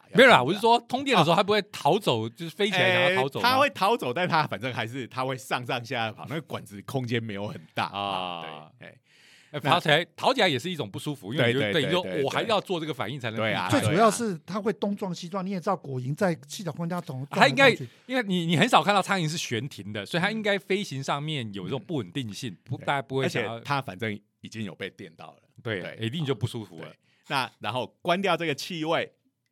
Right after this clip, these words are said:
Speaker 1: 然后把电也关掉，然后让它休息个大概一分钟左右。接下来通入第二种气体。
Speaker 2: 嗯。
Speaker 1: 然后这个第二种气体就没有通电。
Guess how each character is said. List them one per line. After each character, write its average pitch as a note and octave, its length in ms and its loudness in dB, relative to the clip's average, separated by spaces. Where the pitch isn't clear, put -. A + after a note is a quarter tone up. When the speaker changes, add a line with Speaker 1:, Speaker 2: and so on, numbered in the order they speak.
Speaker 1:
然 G2+ 140 -6
后 G#2+ 260 -4
把 F#2+ 120 -6
电 F3+ 240 0
也 F#2+ 120 -8
关 C3+ 260 -2
掉， C3 260 0
然 G2 140 -8
后 G#2+ 100 -6
让 G#2 140 -6
它 G#2+ 140 -6
休 A#2 260 -4
息 G2+ 160 -14
个 F#2 160 -12
大 G#2+ 140 -6
概 G#2 80 -6
一 C3+ 100 -10
分 B2+ 220 -2
钟 B2 200 -2
左 F#2+ 220 -8
右。 A2 180 -6
接 C#3+ 160 -4
下 C3+ 160 -2
来 F2 160 -8
通 F3 340 -8
入 E3 220 -6
第 A3+ 300 -8
二 D#3 80 -4
种 C2 200 -18
气 G2+ 280 -12
体。 - 160 -20
Speaker 2:
嗯。 A#2+ 240 -16
Speaker 1:
然 B2 140 -2
后 F#3 140 -2
这 G3 140 -8
个 C#3+ 400 -2
第 C4 200 -2
二 G#3 100 0
种 G2+ 300 -4
气 E3+ 360 -6
体 E2+ 360 -14
就 G#2 760 2
没 A#2 60 4
有 C3 120 4
通 G#2 240 -6
电。 G#2 220 -8